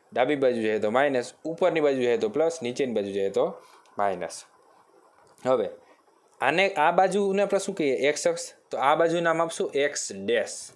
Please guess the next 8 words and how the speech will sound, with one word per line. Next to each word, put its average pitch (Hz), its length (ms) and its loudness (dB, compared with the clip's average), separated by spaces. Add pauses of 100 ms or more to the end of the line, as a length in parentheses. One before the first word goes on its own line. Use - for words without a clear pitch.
(1400)
ઉપરની 165 360 0
બાજુ 170 280 2
વાય 170 220 4
અક્ષ, - 140 -4
નીચે 131 260 0
આપશું 139 340 0
વાય 131 460 2 (260)
ડેશ. 120 560 0